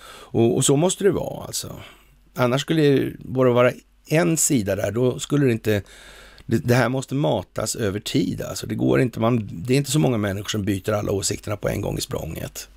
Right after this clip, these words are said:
Det är det inte. Det måste bli en sakta tillvänjning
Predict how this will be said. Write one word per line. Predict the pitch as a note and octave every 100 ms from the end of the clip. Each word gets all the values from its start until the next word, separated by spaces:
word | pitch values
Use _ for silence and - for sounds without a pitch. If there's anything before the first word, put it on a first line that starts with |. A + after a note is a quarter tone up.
| - - - - - - - -
Det | B2+ B2
är |
det | G#2
inte. | A2 - - B2 - - - _ _ _ _ _ _ _ _ - _ _ _
Det | -
måste | C3 E3 - - - - D3+ C3 G2+ - _ _ G#2+ F#2+ F2+ E2+
bli | A#2+ A2+ G#2+ A2 C#3
en | A2+ F#2+ - - A2 _ _ _ _ _ _ _
sakta | - - B2 - - G2
tillvänjning | G#2 - G#2+ - A#2 - - - - - -